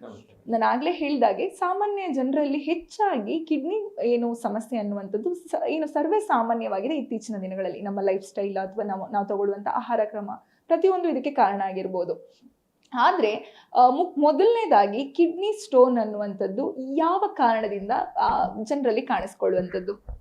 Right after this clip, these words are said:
Speaker 1: ಆ, ಇದು ಬಹಳ ಮುಖ್ಯವಾದ ವಿಷಯ actually. ಕಿಡ್ನಿ ಇದು ಪ್ರಾಬ್ಲಮ್ ಅನ್ನೋದು ಮೊದಲು ಎಲ್ಲೋ ಒಬ್ರೊಬ್ರಿಗೆ ಅಷ್ಟೇ ಕಾಣಿಸ್ಕೊಳ್ತಾ ಇತ್ತು, but ಈಗ ತುಂಬಾ ಕಾಮನ್ ಆಗ್ಬಿಟ್ಟಿದೆ. ಯಾರಿಗೆ ಕೇಳಿದ್ರುನು, "ಓಕೆ, ಅವರು ಡಯಾಲಿಸಿಸ್ ಮಾಡ್ತಾ ಇದ್ದಾರೆ, ಅವ್ರಿಗೆಲ್ಲ ಸ್ಟೋನ್ ಆಗಿತ್ತು," ಹಾಗೆಲ್ಲ.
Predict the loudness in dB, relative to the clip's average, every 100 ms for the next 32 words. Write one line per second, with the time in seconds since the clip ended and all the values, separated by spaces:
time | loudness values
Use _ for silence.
0 | _ -20 _ _ _ _ _ _ -20 _
1 | _ _ _ -14 -12 -10 -8 -8 -6 -8
2 | -10 -14 -16 -10 -4 -2 0 -2 -2 -2
3 | -2 0 0 2 2 0 -2 -4 -6 -6
4 | -8 -10 -12 -8 -6 -6 -6 -6 -6 -4
5 | -4 -4 -6 -8 -8 -8 -8 -4 -2 -2
6 | -2 -4 2 2 4 2 2 2 2 0
7 | -4 -4 -6 -10 -8 -6 -2 -4 -2 -2
8 | -2 -2 0 0 2 0 0 -4 -4 -4
9 | -4 -4 -4 -4 -4 -6 -4 -8 -8 -8
10 | -8 -4 -2 -2 -2 -2 -2 -2 -6 -14
11 | -8 -6 -4 -4 -4 -6 -8 -8 -12 -12
12 | -16 -12 -12 -12 -16 -20 -20